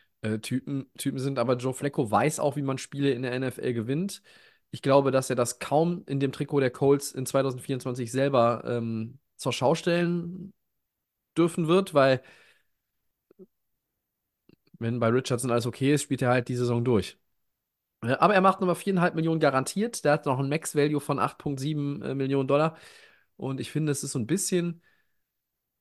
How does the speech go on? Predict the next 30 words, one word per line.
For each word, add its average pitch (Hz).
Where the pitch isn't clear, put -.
ich 113
weiß, 123
auch 113
da 135
wieder 135
der 120
Vergleich 120
schwierig, 185
aber 135
er 113
ist 220
ja 208
so 165
ein 147
bisschen 185
jetzt 170
in 160
dieser 151
Backup-Rolle 165
und 139
so 143
ein 135
bisschen 165
der, 147
er 143
ist 214
so 233
ein 208
bisschen 208
der, 165